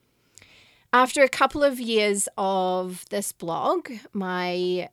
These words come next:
uh, best friend and I parted ways on the blog front. We are still best friends today.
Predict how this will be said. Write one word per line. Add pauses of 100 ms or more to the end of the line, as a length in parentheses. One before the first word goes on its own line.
uh,
best
friend
and
I (920)
parted
ways
on
the
blog
front.
We
are
still
best
friends
today.